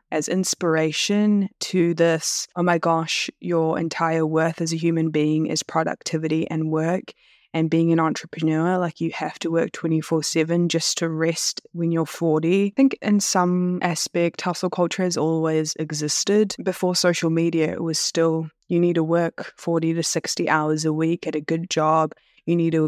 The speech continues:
climb your way up the corporate ladder. You need to do overtime to get a promotion. I think it's just been pushed upon us in a different aspect. We've thrown in, like, really cute videos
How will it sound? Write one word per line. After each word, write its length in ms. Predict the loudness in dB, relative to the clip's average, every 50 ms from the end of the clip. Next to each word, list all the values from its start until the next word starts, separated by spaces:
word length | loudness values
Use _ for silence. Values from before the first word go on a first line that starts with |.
| 0
climb 300 | -2 -2 0 0 2 2
your 120 | 2 2 2
way 220 | 2 0 2 2
up 140 | 0 -2 -2 -4 -8
the 80 | -6
corporate 480 | -6 -2 -2 -2 0 0 0 0 0 0
ladder. 420 | 0 -2 -2 -2 -2 -2 -2 -2 -4
You 100 | -4 -2
need 200 | 0 0 0 0
to 100 | 0 0
do 160 | 0 2 2 2
overtime 760 | 2 0 0 0 -2 -4 -2 -2 -2 -2 0 0 0 -2 -2
to 100 | -4 -2
get 180 | 0 0 2 2
a 60 | 0
promotion. 840 | -2 -2 -4 -2 -2 0 -2 -2 -4 -4 -2 -2 0 0 -2 -2 -4 -4
I 60 | -4 -4
think 220 | -2 -2 0 0
it's 100 | 0 0
just 160 | 0 -2 0
been 160 | 2 0 0
pushed 420 | 0 -2 -2 -2 -2 -2 -2 -2 -4
upon 300 | -4 0 0 0 2 2
us 400 | 0 -2 -4 -6 -10 -12 -10 -2
in 120 | 0 2 2
a 80 | 4
different 340 | 4 2 0 0 0 0 0
aspect. 720 | 0 -2 -4 -6 -6 -2 0 0 0 0 -2 -6 -8 -10 -10 _ -6
We've 320 | -4 -4 -2 0 0 -2 -2 -6 -12 -4
thrown 360 | 2 4 4 4 4 2 2
in, 380 | 2 2 2 2 2 2 2 2
like, 300 | 2 2 2 2 0 -2 -4
really 320 | -2 0 2 2 2 0 -2
cute 280 | -2 -4 -4 -2 0
videos 680 | 2 4 4 6 4 4 4 4 4 2 0 0 -4